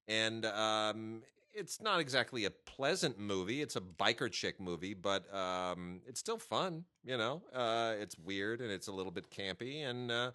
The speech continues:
it's got, it's got that whole sixties vibe to it. Uh, also has an audio commentary with Herschel Gordon Lewis and Mike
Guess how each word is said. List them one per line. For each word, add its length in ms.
it's 100
got, 280
it's 140
got 180
that 140
whole 680
sixties 420
vibe 460
to 180
it. 160
Uh, 60
also 380
has 100
an 60
audio 260
commentary 560
with 220
Herschel 280
Gordon 220
Lewis 260
and 240
Mike 280